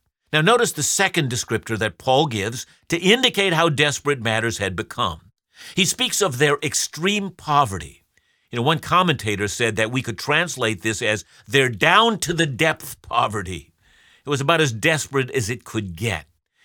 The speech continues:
And we've got to imagine that some were struggling a great deal just to make ends meet. Every single day was a struggle just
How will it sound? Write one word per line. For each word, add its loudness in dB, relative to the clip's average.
And -8
we've 2
got 2
to 2
imagine 0
that -2
some 0
were 2
struggling 0
a 0
great 0
deal -2
just 0
to 2
make 2
ends 0
meet. -6
Every -4
single 0
day 0
was -6
a -6
struggle 0
just -2